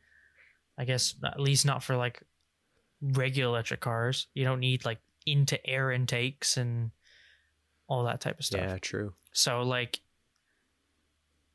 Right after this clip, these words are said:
Speaker 1: already that's, like, a lot of the big kind of features that you would automatically notice in a regular car
Speaker 2: Mm-hmm.
Speaker 1: out, you don't need 'em anymore.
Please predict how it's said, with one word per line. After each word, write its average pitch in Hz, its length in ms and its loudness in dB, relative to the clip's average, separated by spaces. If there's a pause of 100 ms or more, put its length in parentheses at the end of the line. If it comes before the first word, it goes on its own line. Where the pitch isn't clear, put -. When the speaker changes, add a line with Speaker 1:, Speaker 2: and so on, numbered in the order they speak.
(180)
Speaker 1:
already 147 520 2
that's, 117 240 2
like, 120 100 0
a 120 60 0
lot 123 260 0
of 117 140 -2
the 123 80 0
big 123 320 0
kind 123 160 0
of 117 80 0
features 120 460 -2
that 120 120 -2
you 117 240 -8 (500)
would 139 120 0
automatically 123 640 0
notice 117 640 0 (200)
in 123 160 0
a 117 180 -2
regular 143 360 0
car - 260 -2
Speaker 2:
Mm-hmm. 101 120 -6 (640)
Speaker 1:
out, 143 240 -4
you 131 120 4
don't 117 140 2
need 139 160 4
'em - 80 -2
anymore. - 320 -4